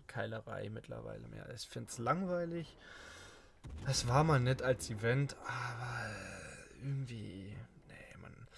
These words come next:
man kann zwar ein bisschen Geld damit farmen, aber an sich, an sich in,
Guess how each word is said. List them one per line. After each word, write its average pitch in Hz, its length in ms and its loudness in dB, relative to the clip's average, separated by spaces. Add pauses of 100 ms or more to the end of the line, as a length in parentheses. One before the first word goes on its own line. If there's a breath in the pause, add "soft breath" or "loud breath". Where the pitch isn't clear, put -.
(280 loud breath)
man 110 160 2
kann 123 180 4
zwar - 160 6
ein 120 100 6
bisschen 113 280 2
Geld 123 260 8
damit 123 240 6
farmen, 117 480 4 (140)
aber 113 440 -4 (640 soft breath)
an 113 120 0
sich, 110 320 -2 (120)
an 120 100 -2
sich 131 240 4
in, 117 160 0